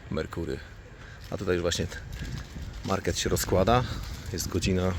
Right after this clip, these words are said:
co dwadzieścia dziewiąta, słuchajcie. Już tutaj można spotkać jakieś pierwsze, z pierwszych sprzedawców. Tu jest dopiero początek, ale za chwilę wam pokażę tam w głąb. To jest po prostu coś pięknego, że w, właśnie w centrum miasta jest jeszcze taki market, który oferuje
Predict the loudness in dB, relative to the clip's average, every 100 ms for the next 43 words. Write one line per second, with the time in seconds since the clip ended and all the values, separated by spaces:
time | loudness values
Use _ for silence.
0 | 2 0 2 4 4 4 4 2 2 4
1 | 2 2 -2 2 4 4 0 -12 -12 -10
2 | -10 -6 -4 -2 -2 0 2 2 2 0
3 | -2 0 0 -2 0 0 2 2 4 0
4 | 0 -2 4 6 6 2 -2 -8 -10 -2
5 | 4 4 4 0 2 2 4 2 2 2
6 | 2 2 -2 -6 -10 -10 -2 2 2 4
7 | 6 6 4 6 6 8 6 10 10 8
8 | 4 0 2 2 4 2 2 -8 -8 -8
9 | 0 0 6 4 8 8 8 4 0 -4
10 | 0 4 4 4 2 -2 -2 -4 0 8
11 | 8 10 8 8 10 10 10 8 8 6
12 | 6 8 8 8 4 6 8 8 6 8
13 | 8